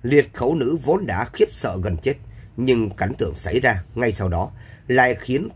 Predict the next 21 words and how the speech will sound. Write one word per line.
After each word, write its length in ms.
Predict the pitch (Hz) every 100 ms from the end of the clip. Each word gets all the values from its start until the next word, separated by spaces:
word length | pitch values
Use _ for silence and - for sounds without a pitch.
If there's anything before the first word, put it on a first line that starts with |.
| -
sự 280 | - 117 104
tự 220 | - 113 107
tin 220 | 151 143
trong 220 | 131 135 123
cô 140 | 123
ta 220 | 120 120 113 - -
hoàn 280 | 117 120
toàn 340 | 104 117 113 110
tan 280 | - 143 120
rã, 220 | 87 - - - - -
không 240 | - 175 165
còn 240 | 120 113
một 240 | 113 104 -
chút 220 | 120 -
nào 320 | 110 101 98 - -
động 260 | 131 98 98
lại 180 | 101 85
nữa. 160 | 92 120 - - - - - - - - -
Rắc, 160 | 185 196 - - - - -
rắc. 180 | - 196 - - - - - - - - -
Những 320 | 123 143 190